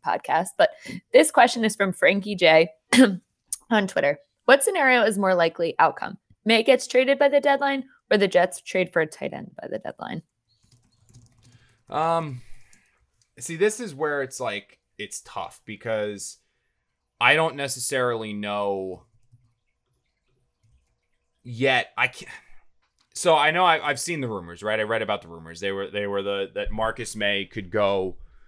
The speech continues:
Speaker 2: for, uh, the Tampa Bay Buccaneers, Marcus May, like, something like that. Like, uh, I saw a Marcus May for O J Howard deal. Somebody tweeted me about, like, that was, like, a rumor that was circulating, was that the Jets could trade,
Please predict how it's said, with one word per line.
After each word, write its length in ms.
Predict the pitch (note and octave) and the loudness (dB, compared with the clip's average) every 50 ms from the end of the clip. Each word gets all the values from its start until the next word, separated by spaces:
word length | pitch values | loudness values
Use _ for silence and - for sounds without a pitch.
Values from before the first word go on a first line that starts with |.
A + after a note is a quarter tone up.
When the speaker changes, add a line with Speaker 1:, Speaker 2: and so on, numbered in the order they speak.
| - - - - - - - _ _ _ _ _ _ | -20 -20 -20 -20 -20 -20 -20 _ _ _ _ _ _
Speaker 2:
for, 920 | _ - - C#3 C3 B2+ A#2 A2+ A2 G#2+ G#2 G2+ G2+ G2+ G2 F#2+ F2+ F2 _ _ _ _ _ - | _ -4 2 4 6 8 8 8 8 8 6 4 2 -2 -4 -6 -8 -12 _ _ _ _ _ -8
uh, 280 | F2+ F#2 F#2 F2+ F2+ F2+ | -6 -4 -4 -4 -6 -6
the 80 | E2+ - | -8 -10
Tampa 260 | - G#2+ G2 - F#2+ | -10 -10 -8 -8 -6
Bay 100 | F#2+ F2+ | -8 -6
Buccaneers, 880 | E2 E2+ D#2+ - F2 F#2+ A#2 A#2+ A2+ A2 G#2+ G#2+ G#2 G2+ G2 F2 F#2 | -6 -6 -6 -6 -6 -6 -6 -4 -4 -4 -4 -4 -6 -8 -10 -12 -12
Marcus 360 | G2 F#2 F#2 F2 - F2+ - | -12 -12 -12 -14 -16 -18 -18
May, 260 | G2+ F#2+ F#2 F2+ F2 D#2+ | -14 -12 -10 -10 -10 -10
like, 160 | E2+ F#2 - | -12 -12 -14
something 300 | - A2 F#2 - F#2 F2+ | -14 -14 -16 -16 -18 -18
like 180 | E2+ E2 D#2+ - | -18 -18 -16 -14
that. 160 | E2+ D2+ D2 | -14 -12 -12
Like, 200 | D2 F2 F#2 - | -12 -14 -12 -12
uh, 180 | F2+ F2+ F2+ E2 | -12 -12 -10 -8
I 80 | - F#2+ | -8 -8
saw 240 | G2+ - A#2 G#2+ G#2 | -6 -4 -4 -4 -4
a 60 | G2 | -4
Marcus 400 | G2+ G#2 G#2 G2+ - A2 - - | -4 -6 -6 -6 -8 -10 -10 -8
May 240 | G#2+ G2+ G2+ G2+ F#2+ | -6 -4 -4 -4 -6
for 200 | - - G#2 - | -6 -10 -10 -8
O 120 | F#2+ F#2+ | -8 -8
J 200 | F#2 - G2+ G2 | -4 -4 -4 -4
Howard 420 | - F#2+ F#2+ F#2+ G2 G2 G2 F#2 | -2 -2 -2 0 0 -2 -4 -6
deal. 260 | F2 G#2 G#2 G2+ G2+ F#2+ | -8 -6 -6 -6 -6 -6
Somebody 320 | - A#2 G#2+ G#2 G2+ G2 | -8 -10 -10 -10 -10 -10
tweeted 260 | - - A2 G#2 G2+ | -12 -12 -12 -10 -10
me 120 | G2 G#2 G2+ | -8 -8 -4
about, 320 | F#2+ G#2 G2 G2 G2+ F2 | -2 0 0 0 0 -2
like, 140 | E2+ E2+ - | -6 -8 -8
that 160 | G2 F2+ E2+ | -8 -8 -8
was, 120 | G2 F#2+ | -8 -10
like, 120 | G2+ F#2 E2 | -12 -14 -14
a 40 | F#2+ | -14
rumor 320 | E2+ F#2+ G2 G2 F#2+ G2 | -12 -12 -10 -10 -10 -12
that 100 | F#2+ - | -12 -12
was 120 | F2+ F#2 - | -12 -10 -10
circulating, 480 | G2+ F#2+ F2+ - F#2+ F#2 F#2+ F#2 F#2+ | -8 -8 -8 -8 -8 -8 -8 -10 -10
was 200 | F2+ F2+ F2+ - - | -12 -12 -14 -14 -14
that 240 | - - F#2 - - | -12 -12 -12 -12 -12
the 60 | F#2 | -14
Jets 320 | - - A2 G2+ G2+ - | -8 -6 -4 -4 -4 -6
could 140 | - G#2+ E2+ | -12 -16 -16
trade, 600 | - - - G#2+ G2 G2 G2 F#2+ F#2+ F2+ E2+ - | -14 -10 -6 -4 -2 -2 -2 -2 -4 -6 -10 -14